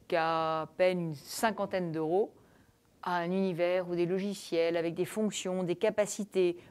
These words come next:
bref, une qualité équivalente sont désormais vendus pour quelques euros sous la forme d'applications pour smartphone. C'était une révolution majeure qui aurait déstabilisé nombre d'autres secteurs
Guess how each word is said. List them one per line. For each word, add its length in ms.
bref, 260
une 160
qualité 440
équivalente 580
sont 160
désormais 440
vendus 480
pour 260
quelques 540
euros 340
sous 160
la 120
forme 320
d'applications 680
pour 200
smartphone. 600
C'était 220
une 220
révolution 480
majeure 580
qui 120
aurait 200
déstabilisé 720
nombre 400
d'autres 240
secteurs 600